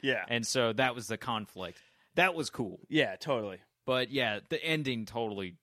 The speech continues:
Speaker 2: took it out for me. I, yeah. So set to stun.
Speaker 1: Yeah, I agree. Set to stun. Not all that great. Uh, I, I liked a lot of the components of it.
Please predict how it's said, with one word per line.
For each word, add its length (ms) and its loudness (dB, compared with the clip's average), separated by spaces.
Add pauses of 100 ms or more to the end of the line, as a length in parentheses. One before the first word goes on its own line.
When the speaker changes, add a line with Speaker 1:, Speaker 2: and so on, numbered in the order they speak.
(140)
Speaker 2:
took 220 -2
it 80 0
out 280 0 (380)
for 120 -8
me. 360 -6
I, 240 -2 (480)
yeah. 260 2 (400)
So 220 4
set 240 0
to 80 -4
stun. 340 -8 (1080)
Speaker 1:
Yeah, 220 8 (140)
I 100 8
agree. 240 6
Set 180 -4
to 60 -6
stun. 340 0 (260)
Not 440 4 (320)
all 180 4
that 200 4
great. 380 -2 (280)
Uh, 320 4
I, 200 6
I 140 10
liked 280 10
a 60 2
lot 200 10
of 80 2
the 60 -4
components 460 -4
of 100 -4
it. 220 -2